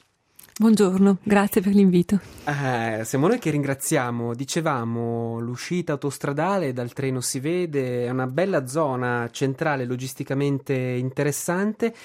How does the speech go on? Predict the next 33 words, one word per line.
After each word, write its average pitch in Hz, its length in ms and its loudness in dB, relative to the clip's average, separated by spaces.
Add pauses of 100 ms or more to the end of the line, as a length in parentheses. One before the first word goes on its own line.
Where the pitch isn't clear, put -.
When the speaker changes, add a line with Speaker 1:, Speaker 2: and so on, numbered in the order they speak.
(120)
Speaker 2:
già 143 220 0
si 151 140 -8
fa 160 120 -6
tanto, 185 320 -4
si 127 140 -8
può 135 100 -6
fare 151 220 -4
di 185 100 -6
più. 202 220 -4 (300)
Adesso 175 680 -2
è 143 140 -4
sede 160 560 0 (260)
di 135 180 -6
una 131 520 2
summer 233 580 0
school, 123 720 -2
eh, 120 320 0
proprio 151 300 -4
organizzata 131 600 -2
dall'Istituto 123 600 -6
Internazionale 131 560 -2
di 135 60 -4
Architettura 131 540 -4
I 131 80 -2
due 139 160 0
A, 151 140 -2
è - 40 -14
per 113 140 -12
questo 110 240 -10
che 117 100 -6
abbiamo 117 320 -4 (320)
Ludovica 139 520 0
Molo. 180 420 2